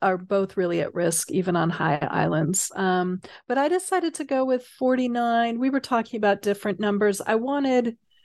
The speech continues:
we, we wavered between twenty and, and fifty. I wanted enough variation. Um, the book is very webby in its structure, so it doesn't need to be <laughs> read from,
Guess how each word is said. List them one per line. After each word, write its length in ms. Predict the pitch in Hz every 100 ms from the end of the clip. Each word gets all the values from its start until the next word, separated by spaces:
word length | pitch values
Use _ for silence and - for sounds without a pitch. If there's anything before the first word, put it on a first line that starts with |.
| _ -
we, 160 | 254
we 220 | 233 269
wavered 360 | 254 269 254 233
between 440 | 220 - 220 208
twenty 500 | 202 - 220 220 220
and, 220 | 208 196 175
and 380 | 190 185 175 -
fifty. 760 | - - 220 - - 214 208 208 - - - - -
I 100 | 233
wanted 400 | 240 262 277 285
enough 480 | 254 220 202 202 - -
variation. 1120 | 208 214 202 196 165 190 - 233 226 233 240 -
Um, 640 | 208 202 202 202 196 196 190
the 80 | 233
book 220 | 302 302
is 160 | 277 208
very 380 | 214 208 208
webby 680 | 175 175 175 190 202 226 - -
in 120 | 190
its 260 | 185 190 -
structure, 440 | 185 170 - 165
so 160 | 160 190
it 80 |
doesn't 340 | 196 202 226 202
need 180 | 202 190
to 40 |
be 160 | 208 220
<laughs> 0 |
read 260 | 208 202
from, 380 | - 202 185